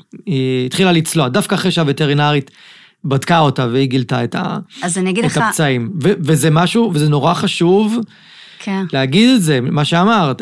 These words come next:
Speaker 1: הם יסתירו את הכאב, הם ירצו לרצות אותנו, עד שהם כבר לא יכולים יותר, וכש-, כשאני, אני אומר לאנשים שהכלב צולע, זה כבר שמאוד כואב לו.
Speaker 2: נכון,
Speaker 1: זה
Speaker 2: אני
Speaker 1: לא שזה קצת כואב לו.
Speaker 2: אני אגיד לך, מעבר לזה, אפילו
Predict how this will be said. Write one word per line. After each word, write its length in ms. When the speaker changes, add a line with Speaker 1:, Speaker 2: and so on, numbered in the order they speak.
Speaker 1:
הם 140
יסתירו 680
את 100
הכאב, 680
הם 160
ירצו 280
לרצות 420
אותנו, 760
עד 180
שהם 220
כבר 140
לא 100
יכולים 420
יותר, 280
וכש-, 480
כשאני, 280
אני 180
אומר 160
לאנשים 720
שהכלב 420
צולע, 540
זה 100
כבר 140
שמאוד 480
כואב 260
לו. 120
Speaker 2:
נכון, 300
Speaker 1:
זה 80
Speaker 2:
אני 80
Speaker 1:
לא 60
שזה 200
קצת 260
כואב 240
לו. 100
Speaker 2:
אני 160
אגיד 140
לך, 160
מעבר 500
לזה, 320
אפילו 400